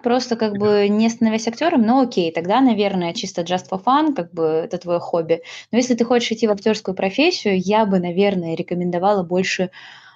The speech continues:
Speaker 1: а, просто быть неогранённым алмазиком и пробовать куда-то идти сниматься, чем пойти вот на эти курсы, где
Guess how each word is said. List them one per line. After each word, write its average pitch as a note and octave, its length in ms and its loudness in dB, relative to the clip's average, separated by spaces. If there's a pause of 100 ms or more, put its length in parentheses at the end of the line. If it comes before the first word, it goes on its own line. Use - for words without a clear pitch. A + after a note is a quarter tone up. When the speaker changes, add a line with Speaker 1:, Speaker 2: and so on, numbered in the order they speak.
(100)
Speaker 1:
а, F3+ 240 4
просто F3+ 600 -2
быть G#3+ 240 0
неогранённым E3+ 680 0
алмазиком G#3 760 0
и F3+ 60 -4
пробовать G3 640 -2
куда-то F3+ 460 -2
идти F3+ 360 -6
сниматься, E3 540 -6
чем A#3 320 2
пойти F3 280 0
вот F#3+ 140 -2
на E3+ 60 -6
эти E3 180 -8
курсы, C#4 320 -2
где F#3+ 360 0